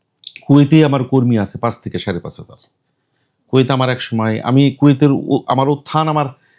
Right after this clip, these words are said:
গ্রাম পর্যায়ে মানিকগঞ্জ সাটুরিয়াতে যখন আমি কর্মী পাঠালাম, এই উত্থান কিন্তু আমার কুয়েতের ব্যবসা দিয়ে বেশি হয়েছিল। কারণ তখন প্রচুর পাঠাইতে পারছি, ম্যানুয়ালি থাকছে। এখন তো ইলেকট্রিক ই ভিসা, ডাইরেক্ট ই ভিসা হচ্ছে, তাই না? আচ্ছা, ভিসা কপিগুলো দিয়ে দেই, বলা যাবে।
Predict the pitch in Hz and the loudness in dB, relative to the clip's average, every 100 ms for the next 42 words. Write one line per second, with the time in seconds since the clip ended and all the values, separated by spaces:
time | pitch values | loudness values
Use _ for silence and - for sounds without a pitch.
0 | _ 95 131 151 151 131 107 113 110 120 | _ -4 -2 0 0 -2 2 2 2 -2
1 | 110 117 110 120 - 117 113 104 113 113 | 0 -2 0 -4 -2 -2 -2 -2 -2 -2
2 | 113 120 117 104 107 101 147 147 143 143 | -2 0 0 0 -2 2 4 4 4 0
3 | - 170 165 160 156 135 131 135 120 113 | -2 -4 0 0 0 -2 0 0 2 0
4 | - 107 107 95 98 92 87 - 50 - | -2 -2 0 0 -2 -4 -4 -10 -16 -18
5 | _ _ _ _ _ _ 143 147 143 - | _ _ _ _ _ _ -2 0 -2 -10
6 | _ 139 147 151 185 190 196 151 123 107 | _ -4 -2 2 4 4 4 2 0 0
7 | 95 87 - - - 123 135 139 131 135 | 0 -4 -8 -18 -6 -2 0 0 -2 -4
8 | - 131 123 151 160 165 - 165 175 175 | -6 -4 -4 0 2 2 4 6 4 4
9 | 175 165 190 147 131 110 - - _ _ | -2 4 8 8 6 2 -6 -12 _ _
10 | _ _ - 131 135 143 147 143 120 110 | _ _ -4 -2 0 2 4 4 2 0
11 | 95 127 156 170 - _ _ 107 127 131 | -2 0 0 -4 -10 _ _ -2 0 2
12 | 151 139 143 143 139 139 143 135 127 156 | 2 2 4 4 4 4 4 4 4 2
13 | 165 170 - 117 120 110 101 71 | 0 -8 -6 -2 0 0 -2 -4